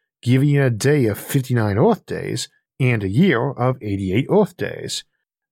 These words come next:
This is not its day length, though, in the sense of how long the sun is or is not in the sky, because the orbit is nearly as fast as the rotation, causing it to take one hundred seventy-six days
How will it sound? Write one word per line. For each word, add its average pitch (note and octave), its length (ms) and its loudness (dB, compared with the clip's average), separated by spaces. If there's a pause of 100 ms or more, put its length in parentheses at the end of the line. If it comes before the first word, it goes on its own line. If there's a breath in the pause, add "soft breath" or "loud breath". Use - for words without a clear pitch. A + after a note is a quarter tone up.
This E3 220 2
is G3 160 4
not D#3+ 220 4
its A2+ 200 -2
day G#3 280 2
length, G#2+ 420 -4
though, F#2+ 340 -10
in A#2+ 160 0
the A2+ 60 2
sense A#2+ 300 0
of G#2 80 -2
how C3+ 240 -2
long B2 240 0
the G2+ 80 -4
sun A2 420 -2
is A2 380 2
or G#2 200 0
is A#2 240 0
not G2+ 320 -2
in F2 140 -8
the F2 80 -8
sky, E3+ 600 -4 (260)
because D3+ 260 4
the D#3 220 0
orbit D3+ 340 2
is G#2+ 240 0
nearly C3 300 4
as G2+ 160 0
fast C3+ 360 -2
as G2 140 -2
the G2 80 -2
rotation, F#2 720 -2 (240 soft breath)
causing D#3 400 0
it C#3+ 60 2
to C3 100 -8
take C#3 260 0
one A#2+ 200 0
hundred E3+ 360 2
seventy-six B2 640 0
days C#3 580 -2